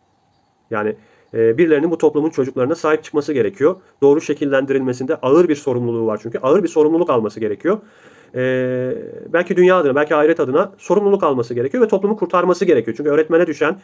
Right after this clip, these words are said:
e, ve yöneticilere düşen toplumun iyileştirilmesi için çalışmak, gayret etmek. Öğretmeni, e, diğer insanlardan ayıran, e, diğer mesleklerden ayıran bu. O yüzden kutsal, peygamber mesleği. Yani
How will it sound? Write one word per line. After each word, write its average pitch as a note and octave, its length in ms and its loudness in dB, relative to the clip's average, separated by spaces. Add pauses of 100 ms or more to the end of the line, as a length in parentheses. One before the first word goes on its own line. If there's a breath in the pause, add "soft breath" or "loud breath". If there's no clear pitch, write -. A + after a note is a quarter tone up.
(520 soft breath)
e, B2+ 60 -2 (400)
ve D#3+ 220 2 (100)
yöneticilere D3+ 600 2
düşen D3 320 -2 (760)
toplumun D#3 460 2
iyileştirilmesi D#3+ 720 0
için G3 280 -2 (180)
çalışmak, E3 480 -2
gayret D#3 300 0
etmek. A#2 260 -4
Öğretmeni, D3+ 460 0 (360 loud breath)
e, B2+ 280 -4
diğer D#3 180 2
insanlardan C#3+ 540 0
ayıran, C#3 420 0
e, B2 420 -4
diğer D3 180 2
mesleklerden C#3 600 0
ayıran D3+ 360 0 (440)
bu. E3 300 2
O D#3+ 120 4
yüzden C#3+ 280 0
kutsal, G2+ 380 -10
peygamber C3+ 420 0
mesleği. G#2+ 320 -4
Yani A2+ 200 -2